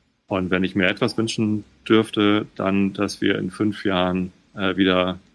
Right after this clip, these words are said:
besser miteinander umgehen, äh, dass, äh, dass wieder mehr soziale Interaktionen, äh, möglich sind und, und auf eine sichere Art und Weise und dass wir nicht in so eine,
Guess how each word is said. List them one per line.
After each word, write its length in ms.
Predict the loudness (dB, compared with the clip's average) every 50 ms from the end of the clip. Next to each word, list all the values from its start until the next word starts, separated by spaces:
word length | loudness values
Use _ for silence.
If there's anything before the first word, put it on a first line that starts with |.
| _ _ _ -20 _ _
besser 240 | -6 -2 -2 0 0
miteinander 480 | 0 -2 -2 -4 -4 -2 -2 -4 -4
umgehen, 460 | -4 -4 -4 -4 -4 -6 -8 -8 -10 -14 -16 _ _ _ _ _ _ _ -10
äh, 320 | -6 -6 -6 -4 -6 -6
dass, 400 | -4 -6 -6 -6 -8 -10 -12 -14 _ -14 -12
äh, 260 | -10 -10 -8 -8 -8
dass 260 | -6 -6 -8 -8 -2 -2
wieder 540 | 0 2 2 2 2 2 2 0 -2 -4 -10 _ _ _ _ _ _ _ _ _ _
mehr 420 | 0 2 4 4 4 4 4 2 2
soziale 460 | 0 -2 -2 0 0 0 2 2 0
Interaktionen, 1000 | -2 -2 -4 -4 -4 -4 -4 0 2 4 4 4 2 0 0 -2 -6 -8 -8 -10
äh, 120 | -10 -10
möglich 480 | -4 0 0 0 0 0 -2 -2 0 2
sind 300 | 2 2 2 0 -2 -6
und, 320 | -6 -4 -4 -4 -4 -4
und 180 | -4 -6 -4 -4
auf 160 | -4 -4 -4
eine 80 | -4 -4
sichere 340 | -4 -6 -6 -4 -6 -4
Art 200 | -4 -4 -6 -6
und 100 | -8 -8 -6
Weise 400 | -4 -2 -2 0 0 -2 -4 -4 -8 -18 -18 -18 -20 -20 -20 _
und 140 | -6 0 0
dass 180 | 0 0 2 2
wir 100 | 2 2
nicht 280 | 2 2 0 -2 -6
in 180 | -6 -6 -4 0
so 120 | 0 0
eine, 560 | 0 0 0 0 0 0 0 -2 -2 -4 -6